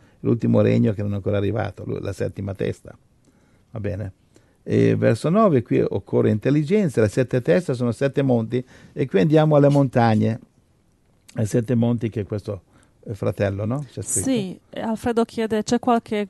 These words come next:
Speaker 2: collegamento tra questo livello di ricchezza degli Emirati Arabi
Speaker 1: Mm.
Speaker 2: e poi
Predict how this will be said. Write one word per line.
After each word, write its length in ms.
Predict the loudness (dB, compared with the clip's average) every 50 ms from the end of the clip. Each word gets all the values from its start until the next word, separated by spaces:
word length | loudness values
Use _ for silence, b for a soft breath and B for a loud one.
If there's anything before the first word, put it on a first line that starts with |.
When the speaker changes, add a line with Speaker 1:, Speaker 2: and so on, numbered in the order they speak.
| -10 -16 -8
Speaker 2:
collegamento 680 | -4 -2 -2 -2 -2 -4 -2 -2 -2 -2 0 -2 -2
tra 300 | -2 -2 -4 -4 -4 -4 -4
questo 320 | -4 -6 -6 -4 -6 -6
livello 420 | -6 -6 -6 -6 -4 -4 0 0 -2
di 120 | -2 -2
ricchezza 520 | -6 -8 -8 -8 -8 -8 -8 -6 -8 -8 -6
degli 200 | -6 -6 -4 -4
Emirati 440 | -4 -4 -4 -4 -4 -4 -4 -4
Arabi 480 | -4 -2 -2 -4 -6 -4 -4 -4 -4 -4
Speaker 1:
Mm. 80 | -6 -10 -14 B B B B B
Speaker 2:
e 120 | _ -8 -4
poi 360 | 0 2 2 2 2 0 -2